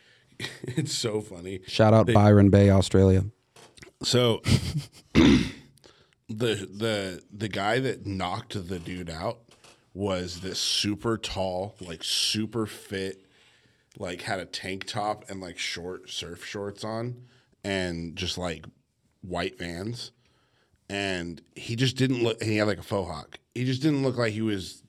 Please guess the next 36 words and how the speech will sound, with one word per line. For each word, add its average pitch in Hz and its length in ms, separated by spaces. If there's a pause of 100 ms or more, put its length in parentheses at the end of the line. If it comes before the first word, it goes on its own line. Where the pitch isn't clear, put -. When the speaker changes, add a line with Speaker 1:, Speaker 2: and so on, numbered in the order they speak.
(180)
Speaker 1:
there. 104 380 (600)
He 143 160
didn't 156 180
look 151 140
like 127 220 (440)
the 120 140
type 123 240
of 104 60
guy 107 140
to 98 60
be 98 120
into 92 160
that 92 100
kind 87 140
of 80 40
music 78 340
Speaker 2:
Mm-hmm. 110 420
Speaker 1:
at 107 80
all. 85 240 (640)
And 95 600 (460)
then 104 540
he 101 680
literally 110 640
fucking, 90 720 (1040)
he's, 113 220
like, 95 160
jumping 92 520
up 107 140
in 98 120
the 82 80
pit - 340
and 90 100
just 90 320
doing 90 380
the 78 80
splits. - 680